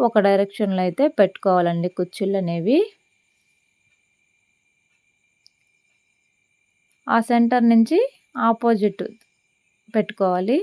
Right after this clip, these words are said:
ఇంకో చూడండి, నేను చూపిస్తున్నాను, ఈ విధంగా పెట్టుకుంటాం కదా, ఇప్పుడు ఇలాగా పెట్టుకోవాలన్నమాట. ఆ సెంటర్ పాయింట్ దాకా మీ వైపుకి కుచ్చుళ్ళు పెట్టారనుకోండి,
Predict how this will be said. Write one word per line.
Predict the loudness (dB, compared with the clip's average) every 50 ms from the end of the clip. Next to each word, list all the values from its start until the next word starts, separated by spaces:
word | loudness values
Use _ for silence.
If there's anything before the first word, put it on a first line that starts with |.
| -4 -8
ఇంకో | _ -6 -6 -6
చూడండి, | -4 -4 -6 -4 0 0 0
నేను | 0 0 -2 -2 -2
చూపిస్తున్నాను, | -2 -2 -2 -4 -8 -8 -8 -6 -4 -2 -2 -2
ఈ | -2 -2
విధంగా | -2 -2 -2 -2 -2 -2
పెట్టుకుంటాం | -4 -6 -6 -8 -12 -10 -8 -6 -6 -6 -6
కదా, | -4 -4 -2
ఇప్పుడు | -4 -4 -4 -4 -2 -2 -2 -2 -6 _ _ _ _ _ _ _ _ -6
ఇలాగా | 0 2 4 4 4 4 2 0 -2 -2 -4 _ _ _ _ _
పెట్టుకోవాలన్నమాట. | -4 -4 -4 -4 -4 -2 -2 0 -2 -2 -2 -4 -4 -6 -4 -2 -2 -2 -2 -4 -8 _ _ _ _ _ _ _ _ _ _ _ _ _ _ _ _ _ _ _ _ _ _ _ _ _ _ _ _ _ _ _ -4
ఆ | -4 -2
సెంటర్ | 0 0 0 2 0 0 0
పాయింట్ | 0 0 2 2 0 0 0
దాకా | 0 0 0 0 0 -2 -2 -2 -2 -2 -6 _ _ _ _ _ _ _ _ _ _ _ _ _ _ _ _ _ _ _ _ _ _ _ _ _ _ _ 0
మీ | 2 4 4 4
వైపుకి | 4 4 4 2 2 -2 -6 -4 0 2 2 2 2
కుచ్చుళ్ళు | _ -2 -4 -2 -2 -2 -2 0 0
పెట్టారనుకోండి, | 0 -2 -2 -2 -2 -2 -2 -2 -2 -4 -6 -6 -6 -4 -2 0 0 2